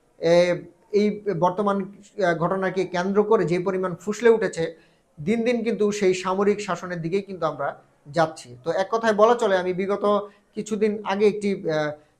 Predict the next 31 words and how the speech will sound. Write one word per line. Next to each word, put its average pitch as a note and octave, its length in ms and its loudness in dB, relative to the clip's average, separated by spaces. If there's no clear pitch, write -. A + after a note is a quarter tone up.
ভিডিও F3 220 4
প্রকাশ G#3 300 2
করেছিলাম, F#3+ 420 0
সেখানে F3 280 -4
বলেছিলাম F3+ 560 -2
যে D3+ 340 -6
বাংলাদেশের F#3 680 0
কিন্তু F#3+ 240 0
যে E3+ 180 -2
নির্বাচনটি E3 500 -2
ঘোষিত C#3+ 340 -8
হচ্ছে, F3+ 280 -4
সেই E3+ 180 -12
নির্বাচনটি D3+ 540 -8
কিন্তু C#3+ 380 -16
হবে C#3+ 240 -6
না A#2+ 160 -14
এবং D3+ 220 -6
বাংলাদেশে F3 420 -2
কিন্তু D#3+ 220 -6
সামরিক F3 500 -2
আইন F3+ 240 -2
জারি D3 240 -4
হবে। A#2 220 -12
তো C#3 80 -16
সেটার E3+ 360 0
দিকেই F3+ 280 0
আমরা F#3 200 -2
কিন্তু D#3+ 240 -6
দিনে D3+ 240 -6
দিনে D3+ 260 -12